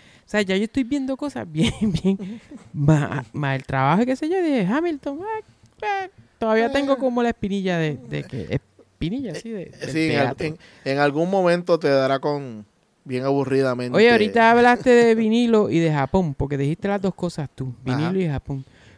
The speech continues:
Speaker 1: Por primera vez en treinta años, esto lo supe hoy,
Speaker 2: Ajá.
Speaker 1: Sony, Sony está haciendo press de vinilos otra vez, discos, de nuevo.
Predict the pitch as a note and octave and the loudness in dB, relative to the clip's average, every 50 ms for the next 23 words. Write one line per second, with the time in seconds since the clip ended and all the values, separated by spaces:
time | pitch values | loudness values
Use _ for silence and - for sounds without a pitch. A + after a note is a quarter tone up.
0 | _ _ _ - F3+ F3+ F3+ - F#3 G3 F#3+ G#3 A#3 B3+ C4 C4 C4+ C4+ C4 A#3+ | _ _ _ 4 4 4 2 2 0 0 2 2 4 4 4 4 4 2 2 0
1 | - - - - F#3+ F#3 F#3+ - - F#3 G3+ A3+ A#3 - A3+ G#3 G#3 A3+ A3+ G#3 | -4 -8 -6 -4 -4 -4 -6 -6 -4 -4 -4 -4 -4 -4 -4 -2 -2 -2 -4 -4
2 | F3+ D#3+ D3+ - - G3 G3 F#3+ - G3 F3+ F3 E3 D#3+ D#3 - _ _ _ _ | -4 -6 -6 -4 -2 -2 -2 -2 -4 -4 -2 -2 -2 -2 -4 -10 _ _ _ _
3 | _ _ _ _ - - B2+ A#2 A2+ G#2 F#2+ - _ - - - - - F#3 A3 | _ _ _ _ -18 -14 -10 -10 -10 -10 -12 -14 _ -20 -16 -4 0 2 4 4
4 | A3+ G#3+ F#3+ F#3 F3 E3 D#3 D#3+ - _ _ - - - - A3 A#3+ A#3 G#3+ G#3 | 4 4 2 0 -2 -4 -8 -12 -18 _ _ -20 -10 -6 -4 -2 -2 -2 -2 -4
5 | - - D3+ - _ - D3+ D3+ D#3+ E3+ F3+ F3+ F3 E3+ - - F#3+ F#3 F3+ E3+ | -4 -6 -6 -8 _ -6 -4 -2 -2 -2 -2 -2 -4 -4 -6 -6 -6 -4 -4 -2
6 | - - G3+ G#3 G#3 - - - - C#3 C#3 C#3+ C3+ C3 B2+ B2+ B2+ C3 C#3+ D#3+ | -2 0 0 0 -2 -4 -8 -12 -12 -6 -4 -2 -2 -2 -2 -2 -2 0 0 0
7 | E3 D#3 D3+ D#3 - C3+ B2+ B2 A#2+ A#2+ B2+ D#3+ D#3+ - - - A#2 - _ _ | 0 0 -2 -2 -4 -8 -8 -8 -8 -6 -4 -6 -6 -6 -8 -12 -12 -12 _ _
8 | _ _ _ _ _ - F#2 A2 C3 C#3 D#3+ D#3+ D3 C3 B2 B2+ | _ _ _ _ _ -12 -8 -4 -2 0 0 0 0 -2 -6 -10